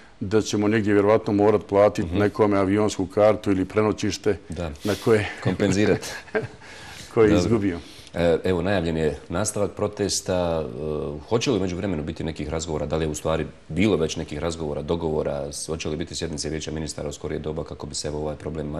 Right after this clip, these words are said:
Speaker 2: jedinstvenog matičnog broja, e, definitivno riješio?
Speaker 1: Pa problem jedinstvenog matičnog broja traje mnogo duže nego
Speaker 2: Mhm.
Speaker 1: sam ja ušao u Vijeće ministara prije šest mjeseci. Gospodin Tihić večeras traži odgovornost,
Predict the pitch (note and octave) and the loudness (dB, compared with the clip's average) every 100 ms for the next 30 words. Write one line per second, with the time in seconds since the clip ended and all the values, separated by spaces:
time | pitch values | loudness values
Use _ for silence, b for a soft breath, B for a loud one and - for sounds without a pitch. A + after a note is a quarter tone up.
0 | - D#2+ C#2+ D2 D2 C#2+ C#2+ - C#2+ - | -8 -8 -8 -8 -10 -10 -10 -12 -12 -10
1 | C#2+ B B B B - C#2+ C#2 - - | -10 B B B B -10 -6 -8 -10 -20
2 | - - C#2+ F2 E2 D2 C#2 C#2 C2 - | -20 -8 2 2 2 -4 -4 -6 -6 -10
3 | - B B B - C3+ C3+ E3 F#3 D3+ | -14 B B B -4 -4 -2 -2 2 6
4 | D3 C3+ D3 C#3+ B2+ C3+ B2+ A2+ A#2 G#2+ | 6 6 4 4 4 4 2 0 2 6
5 | B2 A#2 G2 A#2+ A#2 G#2+ A2+ G2+ G2 A2 | 8 8 6 6 6 6 4 4 4 2
6 | G2 G#2 F#2 G2+ G2+ G2+ G#2 - G2 G#2 | 4 4 4 4 4 4 2 0 2 2
7 | G2 F#2+ G2+ G#2 F2+ F#2+ F#2 - G2+ F#2 | 0 0 0 0 0 0 0 0 2 2
8 | - F#2+ - E2+ - A2+ A2+ - A2+ G2 | 4 2 2 -4 0 0 0 0 0 -2
9 | B B B B B - - G#2+ - A2 | B B B B B -12 0 0 2 2
10 | G#2 - G#2+ G2+ F#2 - A2 F#2+ G#2 - | 2 0 -2 -2 -6 -4 -2 0 2 4
11 | G#2 F#2 - - G#2+ G#2 F#2 F#2 F2 F#2 | 4 4 -2 -4 4 6 6 2 2 2
12 | F2+ G#2+ A2 G2 | 4 4 4 2